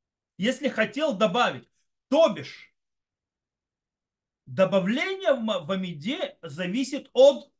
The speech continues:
желания человека. То есть не нужен какой-то конкретная вещь.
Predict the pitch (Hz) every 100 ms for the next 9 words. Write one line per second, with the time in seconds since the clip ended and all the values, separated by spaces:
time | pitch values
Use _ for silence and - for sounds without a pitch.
0 | _ _ _ _ _ _ _ _ _ -
1 | 135 165 170 147 131 131 117 98 _ _
2 | _ _ _ _ _ _ _ _ _ _
3 | _ _ _ _ _ _ _ _ _ _
4 | _ _ _ _ _ _ _ _ _ _
5 | _ _ _ _ _ _ _ _ _ _
6 | _ _ _ _ _ - 220 220 - 208
7 | 311 494 269 269 320 262 269 220 - 269
8 | 202 - 196 - 202 196 175 156 131 123
9 | 190 - -